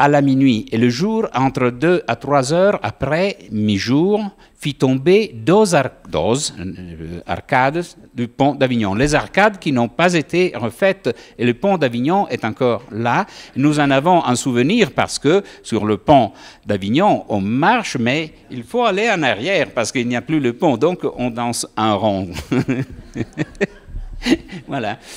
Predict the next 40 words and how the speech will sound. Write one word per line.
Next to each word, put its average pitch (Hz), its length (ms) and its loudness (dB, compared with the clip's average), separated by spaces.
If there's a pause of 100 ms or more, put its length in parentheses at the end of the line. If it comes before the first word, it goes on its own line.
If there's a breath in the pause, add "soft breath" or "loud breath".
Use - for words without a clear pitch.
(120)
Et 139 80 -10
ça, 165 180 -4
c'est 170 200 -6
une 139 100 -4
chose 123 380 -2 (400 loud breath)
amusante 135 400 -2
parce 175 200 -6
que 220 220 -2 (160 loud breath)
c'est 190 220 -4
le 156 160 -6
seul 262 340 -4
chroniqueur 214 760 -4
présent 175 720 -6
en 147 140 -2
vie 214 320 -10
en 143 100 -6
ce 180 120 -4
moment, 170 320 -4
un 202 100 -6
type 190 260 -12
de 165 60 -2
Bourg-en-Bresse 127 840 -6 (580 soft breath)
qui 254 360 -4 (100)
habite 123 500 -10
Avignon 104 540 -6
et 131 80 -6
qui 135 180 -8
vit 190 360 -10
la 139 120 -4
vie 180 160 -8
d'Avignon. 190 400 -4 (240 loud breath)
Mais, 233 460 -2 (400 loud breath)
comme 117 240 -2
nous 170 120 -2
le 131 120 0
verrons, 180 480 -2
il 139 160 -6
garde 113 760 -4
des 156 200 -4
rapports 123 680 -2